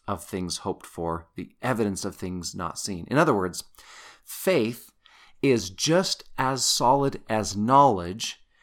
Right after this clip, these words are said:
It just happens before instead of after. Practical example. I know that the sun came up today because I saw the sun. But I,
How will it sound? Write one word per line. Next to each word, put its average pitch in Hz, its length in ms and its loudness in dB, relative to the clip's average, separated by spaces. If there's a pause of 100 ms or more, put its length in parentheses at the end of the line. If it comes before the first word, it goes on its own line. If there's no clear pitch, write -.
(320)
It 170 220 2
just 180 260 -2
happens 123 640 0 (180)
before 127 880 0 (120)
instead 113 300 -2
of 117 80 -2
after. - 460 -4 (720)
Practical 117 500 2
example. 95 540 -4 (920)
I 139 240 8
know 131 540 6
that 107 240 -2
the 104 80 -8
sun 107 440 2
came 104 240 -2
up 107 180 0
today 95 300 -2 (100)
because 104 320 -4
I 98 180 0
saw 113 500 4
the 107 160 -8
sun. 85 340 -4 (1120)
But 127 120 -2
I, 127 400 4